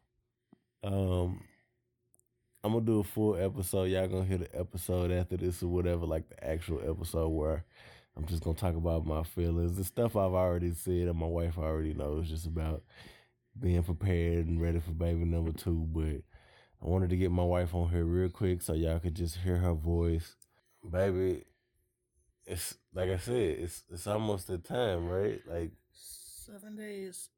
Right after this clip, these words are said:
Speaker 1: seven days, and you are going through it right now, right? Just in pain, just, just ready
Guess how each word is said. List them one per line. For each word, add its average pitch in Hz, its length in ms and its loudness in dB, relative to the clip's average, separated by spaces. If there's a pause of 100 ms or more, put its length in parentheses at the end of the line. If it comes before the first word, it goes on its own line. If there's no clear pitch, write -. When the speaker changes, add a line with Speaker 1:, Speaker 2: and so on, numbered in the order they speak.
(140)
Speaker 1:
seven 95 440 -2
days, 92 640 -2
and 85 320 -4
you 104 280 0
are 92 400 2
going 95 500 -2
through 104 220 2
it 67 60 -4
right 82 260 -2
now, 85 180 -4
right? 87 340 0
Just 87 280 -8 (520)
in 78 200 -6
pain, 104 880 0
just, 85 340 -6
just 85 300 -6
ready 98 640 2